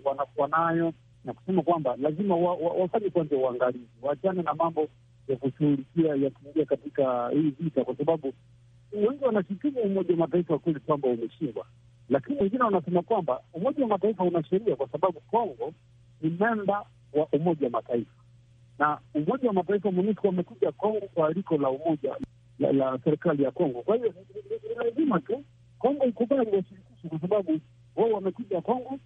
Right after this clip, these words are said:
kwa sababu ya aliko ya Kongo, na Kongo ni, ni, ni memba wa Umoja wa Mataifa.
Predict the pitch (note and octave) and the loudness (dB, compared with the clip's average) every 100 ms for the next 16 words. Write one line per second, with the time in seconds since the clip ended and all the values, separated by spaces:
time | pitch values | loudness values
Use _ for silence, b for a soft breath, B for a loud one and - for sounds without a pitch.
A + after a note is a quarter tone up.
0 | - - - - - A#3+ A#3+ G3 F3 A3+ | -20 -20 -20 -20 -4 -2 2 0 0 -4
1 | G#3+ G3+ G3+ A#3 A#3 A3 - A3+ B3+ A#3+ | -2 -2 0 -2 -2 -4 -4 -4 0 -2
2 | G3+ F3+ F3 F3 - - F3+ A#3 G#3 F#3+ | -2 -8 -10 -14 -12 -8 -2 0 0 0
3 | F3+ F#3+ F#3 D#3 D3 - D#3 - | 2 0 0 -2 0 0 -2 -6